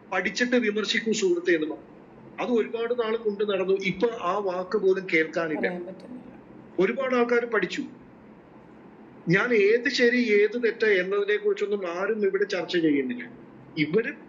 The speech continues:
Speaker 1: ഇങ്ങോട്ട് വന്ന് ചൊറിഞ്ഞു വാങ്ങ-, വാങ്ങുന്നതാണ്. അപ്പോഴാണ് നമ്മളിത് പഠിക്കുന്നത്.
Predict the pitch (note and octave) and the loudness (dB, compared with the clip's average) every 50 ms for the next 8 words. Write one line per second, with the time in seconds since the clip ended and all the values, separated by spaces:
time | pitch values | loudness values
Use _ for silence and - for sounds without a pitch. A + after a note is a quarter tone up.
0 | - - G3 E3 F3+ F#3+ A3 B3 C4 D4 D4+ C4+ B3+ A#3 A#3+ C4+ B3+ - A3+ G3 | -6 -2 0 2 4 4 4 4 2 0 -2 -4 -2 -2 -2 -4 -2 0 2 2
1 | F#3+ G3+ A3 A#3 C4 B3+ A3+ G3+ G3 G3 F#3+ F#3 F3+ F3+ F3+ F#3 G3 F#3+ F#3 F3 | 2 2 2 2 2 2 0 0 -2 -4 -4 -2 -2 -2 -2 -2 -2 -2 0 0
2 | D#3+ C#3+ A2+ G2+ - - - - - - - - - - - - - - - C#3+ | -2 -2 -2 -6 -8 -12 -18 -20 -20 -20 -20 -20 -20 -20 -20 -20 -18 -12 -8 -8
3 | D3 D3+ F#3 G#3 A3 A3 G#3+ A3+ A3+ G#3 F#3 F#3+ G3+ G3+ G3+ F#3+ F#3+ E3+ D3+ - | -4 -2 0 0 0 0 0 0 -2 -2 0 0 0 0 0 0 -2 -2 -2 -2
4 | E3 D3+ C3+ B2 | -2 -2 -2 -2